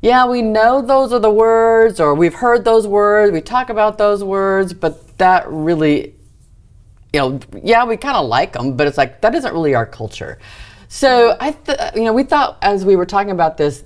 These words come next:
this episode that we should really talk about what culture is, and when we talk about and describe culture, you know, how do we talk about it, and then how do we get culture right,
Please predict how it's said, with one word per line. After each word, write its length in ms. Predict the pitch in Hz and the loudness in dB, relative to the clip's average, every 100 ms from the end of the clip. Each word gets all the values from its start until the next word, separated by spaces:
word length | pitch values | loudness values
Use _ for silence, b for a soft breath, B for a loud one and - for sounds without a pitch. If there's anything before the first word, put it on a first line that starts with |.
| - | -8
this 180 | 147 - | -6 -2
episode 560 | 139 170 - 143 135 123 | -4 -4 -4 0 0 -2
that 100 | - | -4
we 140 | 247 | -4
should 200 | - 415 | -2 -2
really 380 | 208 165 170 180 | -2 -2 0 0
talk 380 | - - 135 165 | -2 -6 -4 -2
about 420 | 139 131 131 - b b b b b - | 0 0 -2 -8 b b b b b -6
what 320 | 131 240 - | -2 -2 -2
culture 560 | - 381 370 - 170 - | -4 -4 0 0 0 2
is, 640 | 165 123 95 139 - - - - _ - | 2 2 -2 -8 -10 -18 -20 -20 _ -6
and 600 | 160 170 170 165 165 160 - b b b b - - - - | 0 2 2 0 -2 -4 -8 b b b b -20 -20 -16 -4
when 300 | 151 226 233 | 0 0 0
we 140 | 254 | -4
talk 380 | - - 330 339 | -6 -6 -4 -2
about 400 | 254 214 208 170 | 0 4 2 2
and 100 | 160 | -6
describe 480 | 160 - 170 175 170 | -6 -4 0 0 -2
culture, 460 | 156 143 - 151 | -6 -6 0 0
you 840 | 131 123 123 135 - - - - | 0 -4 -8 -10 -18 -20 -18 -8
know, 100 | 131 - | -8 -6
how 400 | - 214 240 254 | -2 2 2 0
do 260 | 190 208 | -4 -2
we 220 | 165 175 175 | -2 -2 -4
talk 400 | - 196 226 202 | -6 -4 -4 -2
about 260 | 147 143 | 0 0
it, 100 | 156 - | 0 0
and 160 | 160 | -4
then 80 | 170 | -4
how 260 | 170 233 403 | -4 -4 0
do 140 | 392 | 0
we 140 | 285 | 0
get 380 | 151 131 151 - | -4 -2 -2 -4
culture 380 | - 139 - 113 | -8 -8 -6 -8
right, 420 | 101 - - - | -8 -12 -16 -20